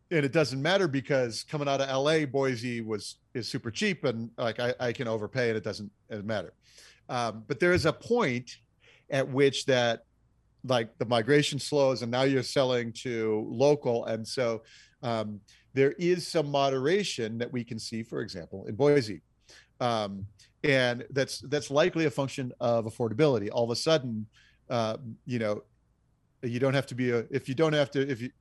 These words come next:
if you're in Boise, you only have to be affordable to people buying from L A.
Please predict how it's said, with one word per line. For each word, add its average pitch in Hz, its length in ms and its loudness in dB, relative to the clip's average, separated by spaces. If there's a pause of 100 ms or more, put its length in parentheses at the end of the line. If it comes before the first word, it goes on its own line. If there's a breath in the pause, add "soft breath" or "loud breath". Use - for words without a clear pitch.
if 127 140 -6
you're 147 100 2
in 139 80 0
Boise, 151 380 2
you 139 160 0
only 147 160 2
have 139 100 0
to - 80 -10
be 131 120 -2
affordable 127 560 0
to 110 340 -4 (180)
people 147 240 -4
buying 127 300 0
from 120 180 -6
L 117 220 2
A. 98 360 2